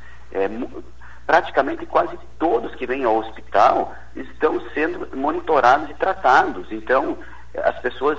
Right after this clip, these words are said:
têm que desmistificar isso também, que porque talvez eu comece um tratamento que eu não vou piorar, ou que eu vou relaxar e vou tomar qualquer coisa e vai melhorar. Sistema viral é complexo,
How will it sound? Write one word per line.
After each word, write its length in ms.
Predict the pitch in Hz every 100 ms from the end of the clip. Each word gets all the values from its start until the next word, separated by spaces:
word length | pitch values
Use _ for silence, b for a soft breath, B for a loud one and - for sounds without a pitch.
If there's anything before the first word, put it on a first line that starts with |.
| -
têm 140 | 143
que 80 | -
desmistificar 920 | 143 - - - - 139 - 117 147
isso 240 | 131 107 -
também, 320 | 104 98 95
que 100 | -
porque 300 | - 120 143
talvez 440 | - 113 - 127 127
eu 80 |
comece 340 | 117 110 - 123
um 20 |
tratamento 540 | 120 113 107 107 117
que 40 | 135
eu 40 |
não 160 | 139 139
vou 160 | 131
piorar, 800 | - 156 165 117 123 156 - - - -
ou 200 | 113 139
que 80 |
eu 60 | 123
vou 140 | 127
relaxar 560 | 127 127 120 107 - 127
e 40 |
vou 100 | 143
tomar 240 | 135 123 123
qualquer 340 | 123 120 123
coisa 220 | - 117 135
e 40 |
vai 100 | 139
melhorar. 560 | 139 143 175 120 127 -
Sistema 380 | - 147 156
viral 360 | 156 110 107 135
é 60 | 160
complexo, 800 | 156 - 113 120 165 - -